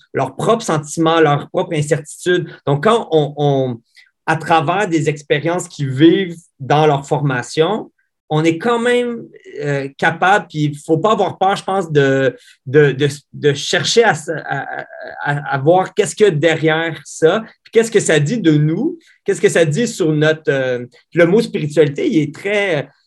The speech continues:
on dirait qu'on est un peu allergique à ça dans notre société parce que, mais, mais la spiritualité, c'est, c'est donner du sens à ce qu'on vit. Euh,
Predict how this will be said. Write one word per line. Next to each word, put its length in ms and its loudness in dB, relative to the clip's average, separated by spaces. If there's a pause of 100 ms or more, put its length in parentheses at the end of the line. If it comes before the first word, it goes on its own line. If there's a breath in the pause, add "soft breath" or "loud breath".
(340 soft breath)
on 100 -2
dirait 220 4
qu'on 240 2
est 120 0
un 60 2
peu 120 -4
allergique 400 0
à 80 -2
ça 280 -2
dans 140 -2
notre 180 -6
société 480 -2
parce 240 -6
que, 320 0
mais, 380 0
mais 260 -2
la 140 -8
spiritualité, 600 0
c'est, 180 0 (160)
c'est 160 0
donner 240 6
du 120 -4
sens 360 -2
à 60 -2
ce 100 -12
qu'on 240 -6
vit. 340 -12 (360 soft breath)
Euh, 400 0